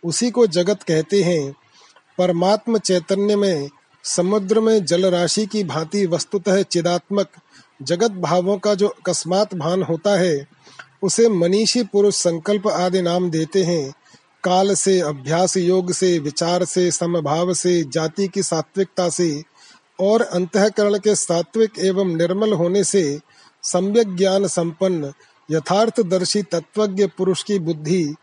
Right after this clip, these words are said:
द्वैत और अद्वैत से रहित चिन्मात्र स्वरूप हो जाती है। चिदाकाश रूप परमात्मा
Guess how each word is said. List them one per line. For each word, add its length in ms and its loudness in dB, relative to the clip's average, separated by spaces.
द्वैत 460 0
और 320 2
अद्वैत 560 -4
से 200 2
रहित 240 2
चिन्मात्र 600 0
स्वरूप 400 0
हो 160 0
जाती 360 -2
है। 320 0
चिदाकाश 640 2
रूप 280 2
परमात्मा 760 -2